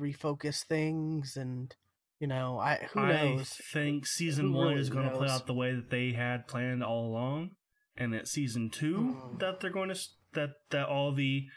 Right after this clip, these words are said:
Speaker 2: "Oh, people don't want energy weapons. We're gonna, we're going to re-, re-, re-, rethink all this stuff." 'Cause I think it's already too late for season one.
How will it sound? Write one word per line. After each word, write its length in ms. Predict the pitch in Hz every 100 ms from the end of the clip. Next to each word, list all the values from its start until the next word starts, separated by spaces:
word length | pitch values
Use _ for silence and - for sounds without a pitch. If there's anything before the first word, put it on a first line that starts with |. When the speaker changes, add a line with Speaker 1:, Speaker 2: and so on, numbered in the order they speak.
| - - _ 131
Speaker 2:
"Oh, 300 | 131 120 117
people 300 | 139 127 127
don't 180 | 117
want 160 | 117 120
energy 260 | 123 120 120
weapons. 600 | 117 113 110 110 104 -
We're 120 | 123
gonna, 400 | 123 120 113 110 - 131
we're 100 | 123
going 200 | 113 110 -
to 480 | 113 107 107 107 101 - 117
re-, 420 | 113 107 104 113 _ 147 135 - _ _ _ 131
re-, 300 | 127 127 -
re-, 360 | 123 117 117 127
rethink 340 | 120 120 110
all 120 | 123
this 160 | 135 139
stuff." 400 | - 160 160 - _ _ _ -
'Cause 100 | -
I 80 | 120
think 120 | 117
it's 100 | 117
already 240 | 117 110 - -
too 280 | - - 113
late 280 | 110 143 - _ - _
for 120 | -
season 320 | 139 151 147 156
one. 200 | 175